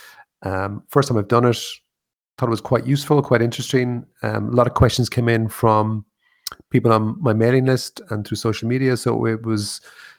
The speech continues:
it was very interesting. Tamara did a great job as well at just digging deeper in some of my answers, so I didn't get off the hook,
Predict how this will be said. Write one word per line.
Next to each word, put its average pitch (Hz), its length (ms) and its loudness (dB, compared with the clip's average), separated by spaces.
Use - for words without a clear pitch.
it 127 40 -2
was 113 100 0
very 135 140 6
interesting. 127 240 0
Tamara 127 280 2
did 113 100 0
a - 20 -2
great 117 240 2
job 113 200 4
as 110 120 -2
well 117 100 4
at 110 120 0
just - 200 -8
digging 120 280 2
deeper 127 260 2
in 117 80 4
some 127 140 4
of 120 60 4
my 120 120 4
answers, 131 340 2
so 123 80 2
I 110 60 4
didn't 120 160 -2
get 113 80 2
off 113 180 0
the 110 100 -4
hook, - 480 0